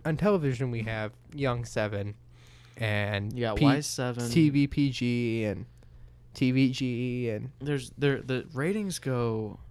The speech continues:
Speaker 1: yeah.
Speaker 2: seven, fourteen. I think there's a seventeen on there now, and then
Speaker 1: Right.
Speaker 2: there's M A.
Speaker 1: Right. Okay.
Speaker 2: Which is, M A is adult. It will be, it's in that realm of adult. Seventeen is more,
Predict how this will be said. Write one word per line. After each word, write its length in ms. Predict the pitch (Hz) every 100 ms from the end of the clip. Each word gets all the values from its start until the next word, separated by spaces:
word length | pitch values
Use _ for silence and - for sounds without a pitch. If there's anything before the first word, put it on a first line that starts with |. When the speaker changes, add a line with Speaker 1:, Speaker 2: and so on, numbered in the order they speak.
| -
Speaker 1:
yeah. 60 | 104
Speaker 2:
seven, 680 | 120 147 151 165 165 156 -
fourteen. 1000 | - - 139 - - 135 127 123 120 120 120 - - - - - -
I 60 | 123
think 140 | 120
there's 220 | 127 131 120
a 200 | 120 110
seventeen 540 | - 117 117 113 117
on 160 | 110 110
there 160 | 107
now, 380 | 107 107 107 107 - - -
and 100 | 120
then 80 |
Speaker 1:
Right. 60 | 110
Speaker 2:
there's 140 | 104
M 160 | - 104
A. 240 | 104 - - - - - -
Speaker 1:
Right. 240 | 143 104 78 - - - -
Okay. 380 | 147 127 110 117
Speaker 2:
Which 240 | 120 117 120
is, 260 | 110 107 -
M 140 | 123
A 180 | 131 113
is 120 | 117
adult. 440 | 131 123 107 110 - - - - -
It 200 | 101 -
will 80 | 110
be, 180 | 113
it's 360 | 107 120 117 - - - - - -
in 120 | 185 175
that 120 | 135
realm 140 | 131 120
of 100 | 113
adult. 280 | 110 110 -
Seventeen 420 | 160 143 135 135
is 100 | 123
more, 380 | 135 127 117 110